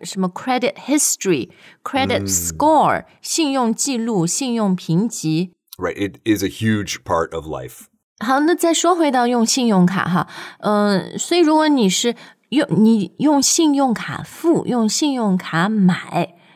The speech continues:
Speaker 1: 这个时候是什么？Paying with?
Speaker 2: Yes, this is the question, isn't it? So we can say pay with a credit card. We can say pay by credit card.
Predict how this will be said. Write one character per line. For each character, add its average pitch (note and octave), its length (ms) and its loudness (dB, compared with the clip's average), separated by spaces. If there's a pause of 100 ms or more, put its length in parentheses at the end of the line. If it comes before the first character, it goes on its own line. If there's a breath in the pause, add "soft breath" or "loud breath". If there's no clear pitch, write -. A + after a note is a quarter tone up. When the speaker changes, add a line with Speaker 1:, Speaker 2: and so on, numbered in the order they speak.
Speaker 1:
这 - 100 -6
个 A3 120 2
时 G3 120 -4
候 F#3+ 140 2
是 F#3 100 -2
什 F3 140 -2
么？ D#3 220 0 (320)
Paying A3+ 580 0
with? G#3 360 -2 (280)
Speaker 2:
Yes, G#2 260 0
this A2+ 240 0
is G#2+ 320 0
the G#2 140 -2
question, E2 500 -6
isn't F2 320 -10
it? - 140 -14 (140 soft breath)
So B2 200 0
we C#3+ 140 0
can D3 160 -2
say A#2+ 240 0 (180 loud breath)
pay F#2+ 400 2
with A#2+ 380 -2 (100)
a G#2 80 -2
credit A2 260 0
card. G#2 440 2
We D2+ 100 -14
can D#2 100 -12
say D2 160 -8
pay D#2+ 440 -4 (240)
by A2 760 0
credit G#2 280 -2
card. G2+ 500 -2